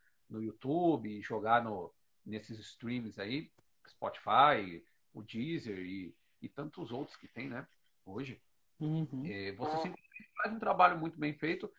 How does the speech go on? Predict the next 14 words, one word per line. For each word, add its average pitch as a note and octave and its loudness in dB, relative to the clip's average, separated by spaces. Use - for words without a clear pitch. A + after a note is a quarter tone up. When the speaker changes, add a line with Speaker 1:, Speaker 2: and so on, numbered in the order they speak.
Speaker 1:
A B2+ 8
gravação D#3+ 8
hoje D3 0
tem C3+ -4
pequenos D#3 -4
estúdios E3 -4
que - -10
fazem D3 0
trabalhos, F3+ 4
assim, E3+ -10
sensacionais, E3+ 0
tra-, B2 -4
grandes D#3 0
trabalhos C#3 8